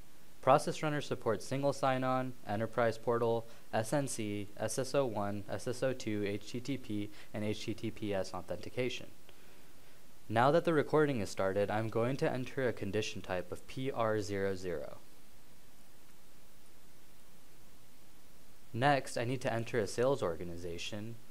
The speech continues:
followed by a distribution channel, and finally, a customer number. Now I'm going to enter the data from my Excel sheet,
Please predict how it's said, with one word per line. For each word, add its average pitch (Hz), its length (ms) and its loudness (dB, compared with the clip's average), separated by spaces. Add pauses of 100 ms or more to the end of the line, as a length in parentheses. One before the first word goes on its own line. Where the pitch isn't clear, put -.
(140)
followed 117 400 4
by 107 260 2
a 104 140 2
distribution 104 720 -2
channel, 90 480 -4 (440)
and 101 120 -4
finally, 143 640 2
a - 80 -4
customer 90 480 -2
number. 82 360 -4 (1500)
Now 110 240 6
I'm 143 140 4
going 139 180 2
to 135 100 2
enter 117 280 0
the 113 100 0
data 104 240 2
from 101 180 -4
my 98 140 -2
Excel 87 420 -2
sheet, 82 360 -6